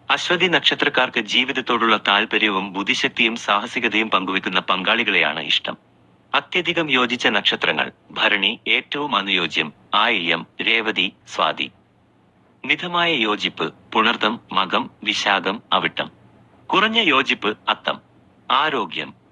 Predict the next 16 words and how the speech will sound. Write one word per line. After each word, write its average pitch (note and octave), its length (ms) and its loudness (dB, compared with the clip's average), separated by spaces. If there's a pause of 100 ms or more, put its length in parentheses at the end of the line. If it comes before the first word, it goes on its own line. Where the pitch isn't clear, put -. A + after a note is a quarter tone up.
(240)
പൊതുവെ A3 280 2
ആരോഗ്യം E3+ 540 2
നല്ലതായിരിക്കും. A2 640 0 (420)
മാനസിക G#3+ 500 0
സമ്മർദ്ദം D#3+ 520 0
നിയന്ത്രിക്കാൻ C#3+ 440 2
ശ്രദ്ധിക്കുക. - 600 -4 (420)
കാൽവേദന, C#3+ 720 2 (140)
നടുവേദന D3 540 2
എന്നിവ A#2+ 380 2
വരാൻ A2 280 2
സാധ്യതയുണ്ട്. E2 600 -4 (640)
വണ്ടിയോടിക്കുമ്പോൾ G3+ 720 0
ശ്രദ്ധിക്കുക, C3+ 600 0 (180)
അപകടങ്ങൾക്ക് D#3+ 540 0
സാധ്യതയുണ്ട്. A#2 600 -2